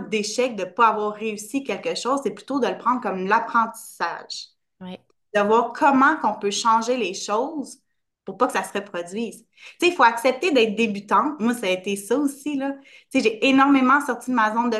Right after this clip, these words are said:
Speaker 1: confort. À partir du moment que j'ai eu mon éveil, puis que j'ai, je me suis dit que j'ai, en fait, que j'ai compris qu'il y avait tellement de femmes qui vivaient la même chose que moi.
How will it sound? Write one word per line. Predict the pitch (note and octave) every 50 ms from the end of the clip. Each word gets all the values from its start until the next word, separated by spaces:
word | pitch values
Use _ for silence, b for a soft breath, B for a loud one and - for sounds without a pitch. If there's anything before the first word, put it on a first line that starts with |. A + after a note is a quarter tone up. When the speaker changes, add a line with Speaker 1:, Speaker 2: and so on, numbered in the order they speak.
| G#3+
Speaker 1:
confort. | - A3 G#3+ G#3+ - C#4
À | C4+ A#3
partir | A3+ G#3+ - - - F#4+
du | C#4 B3
moment | A#3+ A3 G#3+ A#3 C4+
que | C#4+
j'ai | A3+ A3+
eu | C4
mon | C4 B3 A3 G#3 G#3
éveil, | G#3 G3+ G3 G3 G3 G3+ A#3 C4 C4+ C4+
puis | - -
que | - G#3
j'ai, | G3+ G3+ G3+ G3+ F#3 D3
je | - G3
me | G3
suis | G3 - - G#3+ G3
dit | F#3+ F#3 G#3 A#3 C4 C4+
que | C#4 A3
j'ai, | F#3 E3+ F#3+ - - _ _
en | F3+ F3+
fait, | - A#3 A#3
que | -
j'ai | G#3+ F#3 G3+ G#3
compris | - - B3+ B3 A#3+ - - - E4 E4
qu'il | -
y | A#3 F#3+
avait | F#3 F#3 -
tellement | - C4+ C4 C4+ C#4 C#4+
de | A3+ F3+
femmes | - - A3+ A#3+ A#3+
qui | A#3 - G#3
vivaient | F#3+ _ G#3+ G#3+
la | G3+ F#3+
même | G3 G3+ G#3 G3+
chose | - C4+ C4 C4 -
que | - F#3+
moi. | F#3 F#3 F#3 G#3+ C#4